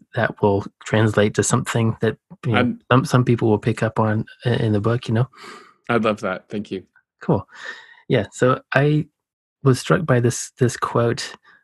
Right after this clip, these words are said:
Speaker 1: uh, Doctor Sam Earle. Is that how you pronounce her last name?
Speaker 2: Yep.
Speaker 1: Yeah.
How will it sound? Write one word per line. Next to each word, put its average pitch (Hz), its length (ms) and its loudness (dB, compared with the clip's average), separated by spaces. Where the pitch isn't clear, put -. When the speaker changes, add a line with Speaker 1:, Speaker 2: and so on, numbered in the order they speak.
Speaker 1:
uh, 107 180 2
Doctor 120 240 2
Sam 110 340 2
Earle. 135 320 4
Is 123 80 4
that 123 100 4
how - 140 2
you 147 80 4
pronounce 147 340 0
her 147 120 0
last 143 280 -2
name? 156 220 0
Speaker 2:
Yep. - 240 0
Speaker 1:
Yeah. 127 220 4